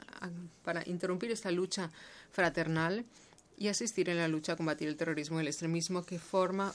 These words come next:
una banda que se, que se extiende de Irak a Argelia. Ello no puede conseguirse sin la alianza de los estados para asegurar la eliminación del terrorismo y la difusión de los principios de tolerancia y democracia.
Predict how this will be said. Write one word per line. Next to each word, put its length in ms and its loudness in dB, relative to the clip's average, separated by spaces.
una 280 2
banda 800 2
que 100 -4
se, 160 -2
que 120 -2
se 360 -2
extiende 760 0
de 220 0
Irak 420 -2
a 140 0
Argelia. 520 -4
Ello 200 4
no 80 4
puede 160 4
conseguirse 480 0
sin 140 2
la 60 4
alianza 340 2
de 100 6
los 280 4
estados 680 2
para 260 0
asegurar 420 0
la 80 2
eliminación 400 0
del 100 0
terrorismo 480 0
y 40 2
la 80 2
difusión 360 -2
de 60 0
los 120 -2
principios 380 -4
de 80 -10
tolerancia 580 -2
y 100 -2
democracia. 680 -4